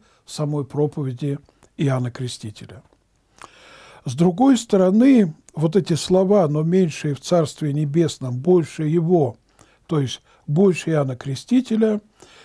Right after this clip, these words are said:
это свидетельство о том, что всякий христианин, крещеный, миропомазанный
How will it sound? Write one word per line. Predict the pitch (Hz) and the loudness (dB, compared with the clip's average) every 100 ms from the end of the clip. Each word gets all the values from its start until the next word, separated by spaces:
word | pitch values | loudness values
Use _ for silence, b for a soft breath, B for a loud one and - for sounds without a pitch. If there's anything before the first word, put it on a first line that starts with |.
| B | B
это | 190 233 233 226 | -2 -2 -2 -6
свидетельство | - 190 190 226 226 190 185 180 | -4 -6 -4 -6 -6 -8 -4 -4
о | |
том, | 170 233 220 | -4 -4 -6
что | - 202 | -6 -8
всякий | - - 240 240 226 214 - b b b b b b b b _ | -4 -2 -2 -2 -4 -4 -8 b b b b b b b b _
христианин, | - 208 226 - 220 196 190 202 196 185 _ _ _ | -2 0 0 0 0 0 0 -2 -4 -8 _ _ _
крещеный, | - 226 185 - 190 190 180 170 160 - _ | 0 0 0 0 2 2 0 -4 -6 -12 _
миропомазанный | 147 233 233 214 196 170 165 165 143 160 160 156 156 | -2 2 2 2 -2 -4 -2 -2 -2 -6 -6 -6 -8